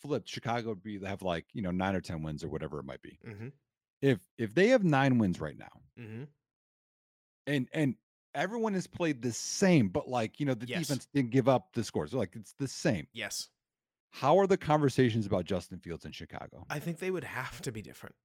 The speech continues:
Speaker 2: I mean, you, you heard me just a couple weeks ago basically saying if the Bears ran the table, right, if they beat a Browns team that they totally had the opportunity to beat. I mean,
Speaker 1: Mm-hmm.
Speaker 2: it was right there for 'em. Uh,
Speaker 1: Yep.
Speaker 2: and then they beat this Cardinals team,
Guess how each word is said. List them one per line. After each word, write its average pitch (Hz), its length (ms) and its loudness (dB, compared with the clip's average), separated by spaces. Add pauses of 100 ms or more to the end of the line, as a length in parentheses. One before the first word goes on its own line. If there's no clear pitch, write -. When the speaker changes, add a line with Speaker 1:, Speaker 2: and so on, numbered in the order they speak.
(260)
Speaker 2:
I 127 80 -4
mean, 131 240 0 (320)
you, 151 300 -2
you 160 220 -4
heard 180 300 0
me 131 440 -4 (120)
just 165 240 -4
a 233 60 -4
couple 180 260 -2
weeks 123 260 -8
ago 117 200 -10 (360)
basically 143 480 -2
saying 143 440 -4 (240)
if 151 120 -8
the 139 80 -6
Bears 160 300 -2
ran 139 220 -4
the 123 80 -8
table, 110 460 -10 (240)
right, 120 380 0
if 135 160 -6
they 139 140 0
beat 123 360 -6
a 117 60 -6
Browns 113 400 -6
team 104 260 -10 (100)
that 135 160 -8
they 135 140 -6
totally 165 560 2
had 135 300 -2
the 113 120 -2
opportunity 123 680 0
to 95 100 -10
beat. 107 340 -6 (220)
I 110 40 -8
mean, 120 280 -2
Speaker 1:
Mm-hmm. 101 240 -6
Speaker 2:
it 165 60 -6
was 127 140 -4
right 208 220 2
there 254 180 0
for 202 240 2
'em. 202 80 -4 (400)
Uh, 135 240 6
Speaker 1:
Yep. - 100 -10
Speaker 2:
and 156 140 -2
then 180 80 0
they 226 120 2
beat 180 200 -4
this 190 140 -6
Cardinals 135 440 -2
team, 139 240 -8